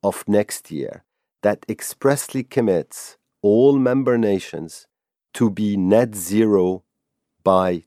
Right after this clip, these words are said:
two thousand and fifty. And it's hard to understate how important of a one-two punch are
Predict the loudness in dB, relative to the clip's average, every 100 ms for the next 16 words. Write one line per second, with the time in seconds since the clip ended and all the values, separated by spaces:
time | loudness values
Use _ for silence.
0 | _ -6 -6 -2 0 -2 -4 -6 -6 -10
1 | _ _ _ -4 -4 -4 -8 -14 _ -8
2 | -6 -6 -8 -20 _ _ _ _ -2 -2
3 | -2 -4 -2 -2 2 2 2 0 -2 -2
4 | -2 -2 -2 -8 -6 -4 -6 -10 -4 -2
5 | -2 -8 -8 -8 -10 -6 0 2 2 0
6 | -4 -4 -4 0 0 0 -4 -18 -18 _
7 | _ _ _ 2 2 2 -4